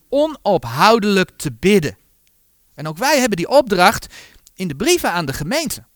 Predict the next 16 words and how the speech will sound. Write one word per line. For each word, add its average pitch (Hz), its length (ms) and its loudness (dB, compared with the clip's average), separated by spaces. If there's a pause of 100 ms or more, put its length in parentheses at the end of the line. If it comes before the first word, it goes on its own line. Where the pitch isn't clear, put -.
(160)
"En 226 180 0
als 269 380 2
je 196 240 2 (480)
biddend 254 680 2
leert 180 380 2
wandelen 208 600 4
met 175 180 -2
de 160 100 -2
Heere," 262 540 0 (460)
zegt - 240 -16
Filippenzen 277 560 -2
vier 320 260 -4
vers - 220 -10
vijf 311 320 0
en 156 80 -8
zes, 233 460 0